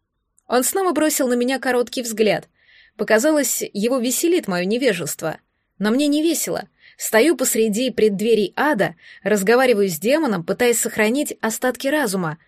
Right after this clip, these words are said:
а он ухмыляется и смеется. Когда я раскрыла рот, чтобы повторить вопрос, рога Асмодея сверкнули в свете адского неба. Он зевнул во весь рот, думала, желудок увижу, и сказал:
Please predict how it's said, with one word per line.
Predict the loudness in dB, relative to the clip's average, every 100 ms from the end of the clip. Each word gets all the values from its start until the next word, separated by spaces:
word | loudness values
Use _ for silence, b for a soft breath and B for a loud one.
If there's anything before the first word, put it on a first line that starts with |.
| _ _
а | 2 4
он | 4
ухмыляется | 0 -2 0 0 -2 -4
и |
смеется. | -4 -4 -2 -2 -4 -8 -10 _ _ b b b b b
Когда | -2 2 4
я | 4
раскрыла | 0 0 2 4 4 2
рот, | 0 0 0 -2
чтобы | -4 -2 -2
повторить | -2 0 2 2 0
вопрос, | -4 0 -2 -2 -6 _ _ _ _ -4
рога | 0 2 2 0
Асмодея | 0 -4 -2 -2 0 0
сверкнули | 0 0 0 0 0 0
в | -2
свете | -4 -4 -4 -2
адского | -2 -4 -6 -4
неба. | -2 -2 -4 -8 _ _ _ _ -6
Он | -2 0
зевнул | 2 2 4 4
во | 4
весь | 2 0
рот, | 0 0 -2 -12 _ _ _ -10
думала, | -2 0 2 2
желудок | 2 2 2 0 0
увижу, | 0 0 -2 -6 _ _ -6
и |
сказал: | -4 -2 0 0 -4